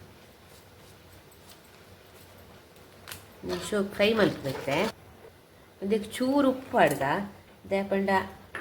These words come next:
ನುಪ್ಪು ಬೇಯರ್ ದಿನಗಲ ಉಪ್ಪು ಪಾಡ್ದೆ, ಬೊಕ್ಕ ಚಿಕನ್ಗ್ಲ ಉಪ್ಪು ಪಾಡ್ದೆ. ಅಂಚ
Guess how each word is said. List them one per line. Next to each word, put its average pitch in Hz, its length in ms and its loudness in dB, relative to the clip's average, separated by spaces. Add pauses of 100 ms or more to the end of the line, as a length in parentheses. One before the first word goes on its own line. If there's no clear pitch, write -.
ನುಪ್ಪು 214 260 0
ಬೇಯರ್ 254 420 8
ದಿನಗಲ 226 440 2 (720)
ಉಪ್ಪು 233 200 -8
ಪಾಡ್ದೆ, 143 420 6 (480)
ಬೊಕ್ಕ 202 180 -4 (140)
ಚಿಕನ್ಗ್ಲ 262 520 4
ಉಪ್ಪು 262 200 -8
ಪಾಡ್ದೆ. 127 300 4 (580)
ಅಂಚ 196 140 -4